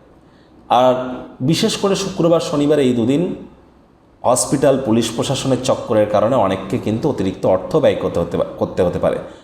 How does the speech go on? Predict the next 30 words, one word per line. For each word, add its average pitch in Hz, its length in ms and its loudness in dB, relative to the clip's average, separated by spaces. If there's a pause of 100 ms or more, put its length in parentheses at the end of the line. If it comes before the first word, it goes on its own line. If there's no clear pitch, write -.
(220)
আপনাকে 139 460 0
শুধু - 200 -2
একা 123 200 4
নয়, 123 140 2
আমি 117 240 0
এটা 175 300 0
in 180 400 2
general 190 380 2
আলোচনা 113 380 2
করছি। 92 380 -2
পৃথিবীতে 175 560 0 (320)
যতজন 147 380 0
বৃষভ 156 340 0
রাশির 143 180 -4
জাতক 131 200 0
জাতিকা 123 360 0
আছেন 131 220 0
তাদের 131 260 0
প্রত্যেকের 92 440 -4
জন্য, 62 320 -6 (360)
কারোর 220 240 4
কারোর 139 260 2
ক্ষেত্রে 92 340 -2
এটি 87 120 -4
হতে 82 180 -4
পারে, 95 200 0 (220)
প্রত্যেকের 202 360 -2
ক্ষেত্রেই 139 340 -2
কিন্তু 92 260 -4
নয়। 117 220 0